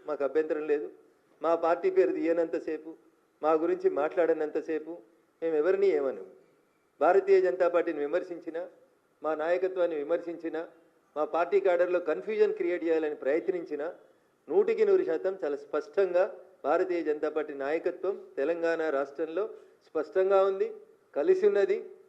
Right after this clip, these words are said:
కలిసి కొట్లాడతాం, అధికారంలోకి రావడానికి కొట్లాడతాం, భవిష్యత్తు మాదనే మా కార్యకర్తలు నమ్ముతున్నారు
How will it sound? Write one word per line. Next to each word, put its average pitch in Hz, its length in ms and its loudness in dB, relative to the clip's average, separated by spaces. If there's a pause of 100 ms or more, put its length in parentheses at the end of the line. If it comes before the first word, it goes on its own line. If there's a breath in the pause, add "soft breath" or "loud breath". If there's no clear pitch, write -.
(100)
కలిసి 196 300 2
కొట్లాడతాం, 202 640 6 (300)
అధికారంలోకి 202 580 6
రావడానికి 196 400 6
కొట్లాడతాం, 190 580 2 (300 soft breath)
భవిష్యత్తు 220 400 8
మాదనే 208 420 6
మా 220 120 4
కార్యకర్తలు 190 560 2
నమ్ముతున్నారు 165 540 -4